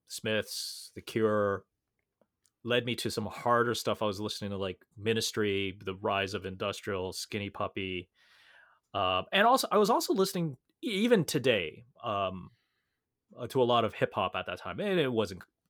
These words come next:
I guess it, in some circles it was called hip hop at that time, but it was, you know, primarily just called rap. So arguably, probably one of the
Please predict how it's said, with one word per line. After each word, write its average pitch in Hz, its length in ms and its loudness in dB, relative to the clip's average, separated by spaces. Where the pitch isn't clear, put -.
I 170 200 -4
guess 110 200 -4
it, 110 160 -4
in 101 120 -10
some 107 200 -4
circles 101 360 -8
it 95 40 -10
was 92 160 -12
called 98 260 -8
hip - 140 -10
hop 98 220 -6
at 95 120 -6
that 98 140 -8
time, 87 200 -10
but 90 120 -8
it 92 40 -6
was, 92 180 -8
you - 80 -8
know, 127 200 -10
primarily 110 440 -2
just - 140 -12
called 92 220 -6
rap. 90 280 -6
So 85 260 -10
arguably, 113 720 2
probably 190 260 0
one 117 200 4
of 107 80 -2
the 98 320 -2